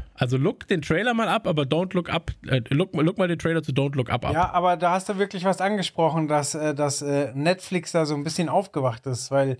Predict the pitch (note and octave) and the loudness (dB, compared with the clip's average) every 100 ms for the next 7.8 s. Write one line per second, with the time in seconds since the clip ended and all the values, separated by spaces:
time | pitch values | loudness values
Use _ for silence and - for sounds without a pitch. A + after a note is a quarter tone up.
0 | _ _ _ _ - C#3 D3 E3+ G3+ F#3+ | _ _ _ _ -12 -6 -2 0 2 2
1 | F#3+ G3 G3 F#3+ E3 G3+ F#3+ F#3 F3+ - | 2 2 2 -2 0 2 2 0 -2 0
2 | F#3+ G#3+ - D#3+ D3+ C3+ - - D#3+ D#3 | 0 0 0 0 0 -6 -8 0 4 4
3 | D3+ D3 E3 D#3 G3 G3 D#3 F3+ F3+ D#3+ | 2 0 -2 0 0 0 0 0 2 2
4 | F3 F#3 F3 F#3 F3 F#3+ F3+ F#3 F3 D#3 | 0 0 2 2 2 0 2 0 0 0
5 | F#3 F#3 E3+ D3+ D#3+ F#3 F#3 F#3 F3 E3+ | 0 2 -4 -2 -2 2 4 2 -2 -6
6 | - E3 E3+ F3+ G3 G3 D#3+ F3 G3+ F#3 | 0 0 0 0 0 0 0 -2 0 0
7 | D#3+ D#3 F3 F#3+ G#3 G#3+ - | 2 4 4 2 0 -2 -6